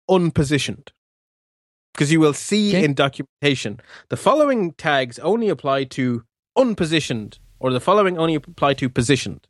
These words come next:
Speaker 1: So position colon static is unpositioned. Don't do anything special. You're in the normal flow. So then let's look at the other option. So the first option we're going to look at is position colon fixed,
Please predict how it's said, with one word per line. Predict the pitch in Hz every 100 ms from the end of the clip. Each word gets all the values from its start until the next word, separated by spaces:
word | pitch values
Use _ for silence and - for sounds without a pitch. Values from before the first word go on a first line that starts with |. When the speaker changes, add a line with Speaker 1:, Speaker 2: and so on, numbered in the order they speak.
| _ _ _ _ -
Speaker 1:
So | 127 123 _
position | - 151 269 -
colon | 170 139 113
static | 147 139 135
is | 131 135 127
unpositioned. | 147 139 117 107 - - -
Don't | 135
do | 135
anything | 120 120
special. | - 131 139 127 _ _ _
You're | 117 123
in | 139
the | 139
normal | 123 117 113
flow. | - 101 - _ _ _ _ _ _ _ -
So | 175
then | 185 269
let's | 247 220
look | 202
at | 160
the | 156
other | 143
option. | 110 - -
So | 127
the | 127
first | - 277 -
option | 180 - 170
we're | 143
going | 135
to | 139
look | 139
at | 135
is | 139 127
position | - 127 175 185 196 175
colon | - 160 156 135 131 131 _
fixed, | _ - - 160 - - - -